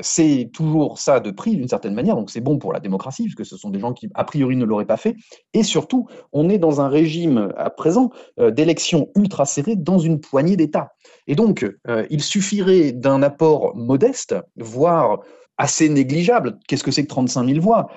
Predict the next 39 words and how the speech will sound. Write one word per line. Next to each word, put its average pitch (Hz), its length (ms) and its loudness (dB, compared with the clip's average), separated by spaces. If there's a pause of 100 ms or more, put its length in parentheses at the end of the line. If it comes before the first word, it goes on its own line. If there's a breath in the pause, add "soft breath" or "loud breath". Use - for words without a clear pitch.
(120)
pour 196 280 0
qu'un 131 380 2
État 151 460 0
clé 190 320 0 (180)
puisse 196 300 0
basculer 131 420 0
d'un 139 140 2
côté 147 260 0
ou 185 120 0
de 180 80 4
l'autre. 180 260 2 (220 loud breath)
Une 151 100 2
élection 156 280 2
qui 151 100 -2
se 139 60 0
joue 143 120 0
à 117 80 4
dix 120 140 -2
mille 113 160 0
voix, 135 120 2
ça 156 120 -2
veut 127 100 0
dire 196 140 2
qu'il - 80 -6
y - 20 -2
a - 60 -2
cinq 175 240 0
mille 175 180 2
électeurs 143 540 0
qui 143 200 -4
ne 139 200 2
votent 151 240 0
pas 135 100 2
d'un 113 160 0
côté, 220 220 -2
mais 165 100 2
votent 175 220 0
de 190 100 0
l'autre. 190 280 0